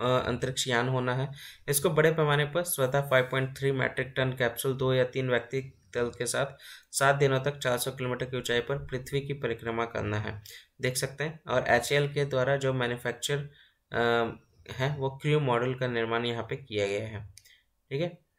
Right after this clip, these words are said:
तो उसी से रिलेटेड है, ये ध्यान रख सकते हैं। यहाँ पे जो सपोर्ट जो है वो प्रोवाइड कौन कर रहा है, डीआरडीओ की तरफ से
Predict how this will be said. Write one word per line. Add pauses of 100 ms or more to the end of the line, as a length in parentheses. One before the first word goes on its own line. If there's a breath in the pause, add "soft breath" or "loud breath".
(300)
तो
उसी
से
रिलेटेड
है,
ये
ध्यान
रख
सकते
हैं। (340 loud breath)
यहाँ
पे
जो
सपोर्ट
जो
है
वो
प्रोवाइड
कौन
कर
रहा
है,
डीआरडीओ
की
तरफ
से